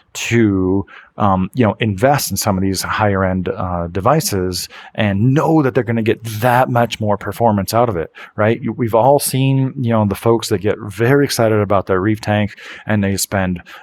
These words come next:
months or years, you know, just accumulating everything, and they just have, like, the, there's just some, this,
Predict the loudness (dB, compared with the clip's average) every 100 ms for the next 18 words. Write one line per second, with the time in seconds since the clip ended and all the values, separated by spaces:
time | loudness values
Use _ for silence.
0 | -2 2 4 2 -2 -6 -2 0 2 4
1 | 2 0 -6 -4 -2 -2 -4 -6 -8 -6
2 | 0 2 4 2 2 0 -2 -2 0 0
3 | 0 -4 -8 -20 -6 -2 0 0 -2 -2
4 | 0 0 0 0 -2 -12 -20 -20 _ _
5 | _ _ -20 -4 -2 2 2 2 0 0
6 | 0 0 -2 -6